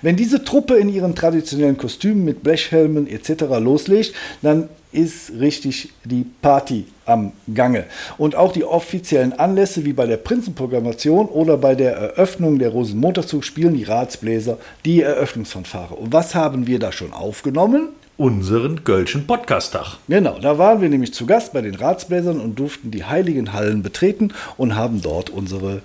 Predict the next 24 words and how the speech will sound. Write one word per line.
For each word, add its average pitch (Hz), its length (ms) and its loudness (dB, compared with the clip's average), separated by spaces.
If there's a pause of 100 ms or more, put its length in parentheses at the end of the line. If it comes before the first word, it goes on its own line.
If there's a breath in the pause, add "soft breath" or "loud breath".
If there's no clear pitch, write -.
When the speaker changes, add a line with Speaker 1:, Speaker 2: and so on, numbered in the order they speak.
Speaker 1:
Gemeinschaftsfolge 117 960 0
aufgenommen. - 480 -10
Speaker 2:
Nochmal 107 200 -2
einen 98 100 -2
schönen 117 180 2
Gruß 120 240 0
an 85 80 0
Ulrich 90 320 -2
Veit 98 220 0
und - 160 -10
Co. 127 240 2
Habt - 180 -8
dann 85 300 -4
sehr 120 180 2
schön 95 280 -4
für - 120 -10
uns 67 160 -8
gemacht. - 380 -12
Speaker 1:
Ja, 147 100 4 (100)
vielen 147 300 0
Dank. - 240 -12 (760 loud breath)
Speaker 2:
R 170 280 2
wie 165 60 2
Rosemontakszug. 131 1120 0